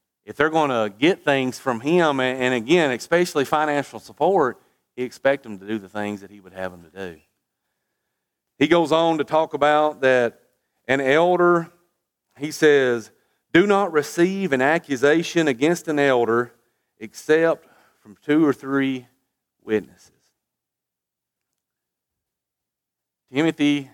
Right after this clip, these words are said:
is there in Ephesus, right? And Paul had already talked to those Ephesian elders,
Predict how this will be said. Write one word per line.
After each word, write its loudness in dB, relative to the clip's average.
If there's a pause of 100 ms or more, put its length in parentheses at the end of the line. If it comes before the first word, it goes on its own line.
(100)
is -20
there 2
in -4
Ephesus, -6
right? 0 (880)
And 0
Paul 0
had 0
already 0
talked -2
to -8
those -2
Ephesian -4
elders, -2